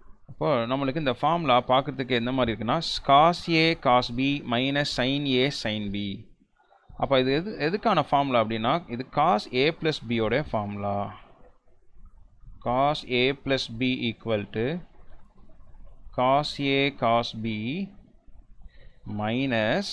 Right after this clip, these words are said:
sin A sin B. அதாவது ஆர் ஹெச் எஸ் இங்க இருக்கு மேல. டினாமினேட்டர் பாத்தீங்கன்னா, நியூமரேட்டர் பாத்தீங்கன்னா, cos A cos B minus sin A sin B. நம்ம எப்படி மாத்தணும் அதை? Cos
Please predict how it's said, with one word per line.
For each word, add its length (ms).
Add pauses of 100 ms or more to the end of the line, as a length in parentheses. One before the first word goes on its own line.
(160)
sin 340 (280)
A 40 (200)
sin 280 (140)
B. 80 (2250)
அதாவது 220 (380)
ஆர் 160
ஹெச் 160
எஸ் 160
இங்க 160
இருக்கு 200 (160)
மேல. 240
டினாமினேட்டர் 440
பாத்தீங்கன்னா, 340 (400)
நியூமரேட்டர் 360
பாத்தீங்கன்னா, 320 (120)
cos 260 (120)
A 60 (100)
cos 260
B 100 (100)
minus 340
sin 260
A 40 (100)
sin 260
B. 160
நம்ம 180
எப்படி 200
மாத்தணும் 320
அதை? 120 (580)
Cos 240